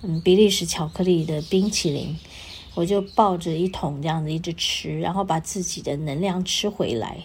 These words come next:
也就是说，嗯，在做个案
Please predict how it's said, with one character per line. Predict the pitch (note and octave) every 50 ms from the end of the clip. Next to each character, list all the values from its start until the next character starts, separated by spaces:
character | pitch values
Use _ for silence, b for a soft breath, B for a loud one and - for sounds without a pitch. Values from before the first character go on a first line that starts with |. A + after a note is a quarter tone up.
| - B B B B B B B B B B -
也 | G3
就 | F#3 G3 G3+
是 | G#3
说， | G#3 G#3 - A3+ A3+ A3+ A3+ A#3 A#3+ A#3+ A#3 B B B B B B B - -
嗯， | G3 F#3 F3 F3+ F3 F3
在 | F3+ F#3+ G3+ F#3+
做 | F#3+ F#3+ - A3 G3+ F#3+ F3+ F3
个 | F3+ - G#3+ G3
案 | F#3+ G3 G3 F#3 F3+ F3+